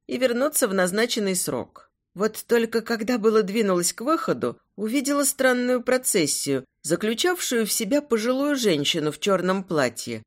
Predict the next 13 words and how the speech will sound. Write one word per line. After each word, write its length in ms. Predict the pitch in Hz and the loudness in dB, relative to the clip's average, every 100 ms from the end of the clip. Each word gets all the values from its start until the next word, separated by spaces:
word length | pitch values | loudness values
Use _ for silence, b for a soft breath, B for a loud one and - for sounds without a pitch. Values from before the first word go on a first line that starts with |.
| _ 202 | _ -10
идущую 580 | 190 233 185 - 208 | -4 -2 -2 -4 -4
через 320 | 185 202 190 175 | -4 -2 -2 -2
зал 380 | 175 262 269 - - | 0 2 2 0 -6
и 80 | 240 | -2
невольно 500 | 233 233 302 277 240 | -2 2 2 2 0
привлекающую 880 | 214 185 214 233 254 220 - 202 | 0 -2 -2 2 2 2 0 -2
к 40 | 196 | -4
себе 280 | 202 196 185 | 0 0 2
внимание 640 | 196 208 233 208 196 196 | 0 2 2 2 2 0
не 160 | 190 202 | 0 -2
столько 380 | - 202 185 175 | 2 2 2 -2
горделивой 600 | 180 165 190 190 170 175 | -2 0 0 2 4 2
осанкой 600 | 175 190 160 - 151 | 2 0 0 0 -2